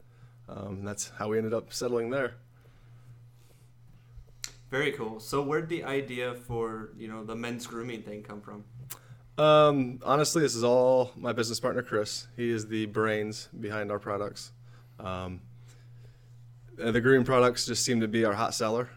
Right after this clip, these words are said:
Speaker 2: Okay.
Speaker 1: That wasn't our biggest focus when we started. Um, it's still not the only focus, but we're focusing more and more on that because we've noticed that that's a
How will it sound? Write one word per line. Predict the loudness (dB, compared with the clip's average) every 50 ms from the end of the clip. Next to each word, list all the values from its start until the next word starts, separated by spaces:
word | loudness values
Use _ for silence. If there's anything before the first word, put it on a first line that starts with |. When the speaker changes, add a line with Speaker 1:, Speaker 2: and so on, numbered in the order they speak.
| -20 -20 -20 -20 -20 -20 -18 -16
Speaker 2:
Okay. | -8 -4
Speaker 1:
That | -2 2 4
wasn't | 4 4 4 2 2 2
our | 2 2 2
biggest | 0 0 0 0 -2 0 0
focus | 0 0 0 -2 -4 -4 -4
when | -4 -4 -4
we | -4 -4
started. | -2 0 2 2 2 0 -2 -4 -8 -16 -20 -20 -20 -20 -20 -20 -16 -12
Um, | -8 -6 -4
it's | -4 -4
still | 0 0 2
not | 2 2 2 0 0 -2
the | 0 2 2
only | 2 2 2 0
focus, | 0 0 0 0 0 -2 -4 -4 -8 -10 -10
but | -6 -6 -4
we're | -4 -4 -2
focusing | -4 -4 -2 -2 -2 -2 -2 0
more | 2 2 2 2
and | 2
more | 0 0 -2 -2
on | -2 -4
that | -4 -4 -4 -4 -4
because | -6 -6 -6 -4 -4 -4 -4 -4 -6 -8 -10 -14 -16 -20 -20 -20 -20 -20 -12
we've | -8 -6 -6 -6 -4
noticed | -2 0 0 2 2 0 -2 -4 -4
that | -4 -6 -6 -6 -10 -12 -20 -18 -18 -16 -12 -8
that's | -6 -6 -6 -6 -6 -6
a | -4 -4 -4 -4 -6